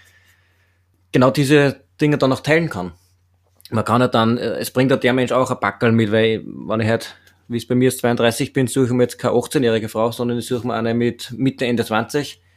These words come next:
die, äh, geistig auf dem Reif-, auf der Reife, auf der Reife <laughs> ist, wo ich bin. Und dementsprechend bringt ja auch sie ein Packerl mit.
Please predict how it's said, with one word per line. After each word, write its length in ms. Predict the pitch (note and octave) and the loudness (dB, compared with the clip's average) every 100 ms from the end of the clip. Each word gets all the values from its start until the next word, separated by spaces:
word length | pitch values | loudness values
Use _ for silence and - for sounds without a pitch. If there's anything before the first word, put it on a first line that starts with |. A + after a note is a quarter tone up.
| _ _ _ - | _ _ _ -2
die, 120 | C3 | 0
äh, 420 | A2+ A#2+ B2 G2 - - | 4 4 4 0 -6 0
geistig 380 | B2 A#2+ - C3 | 2 2 2 2
auf 140 | A#2+ | 2
dem 140 | B2+ | 0
Reif-, 300 | A#2 A2+ - | 0 0 -2
auf 140 | - - | -12 -6
der 400 | - A#2 A2+ A2 | 0 0 0 -2
Reife, 420 | G#2+ A#2 A#2 B2 - | -2 -2 -4 -10 -8
auf 160 | G2 | -10
der 180 | - B2 | 0 2
Reife 300 | A2 A#2+ - | 4 2 4
<laughs> 0 | |
ist, 260 | C3+ A2+ - | 4 4 2
wo 80 | B2 | 0
ich 140 | D3+ | 0
bin. 260 | E3 F3 - _ _ _ _ _ | 0 -2 -4 _ _ _ _ _
Und 200 | - C3 | -8 0
dementsprechend 400 | C#3 C#3+ - C3+ | 2 2 2 2
bringt 160 | C3 C3+ | 2 2
ja 80 | B2+ | 2
auch 60 | |
sie 140 | - D#3+ | 4 4
ein 60 | |
Packerl 300 | - G#2 A2+ | 4 0 -2
mit. 160 | G2+ G2 | -4 -6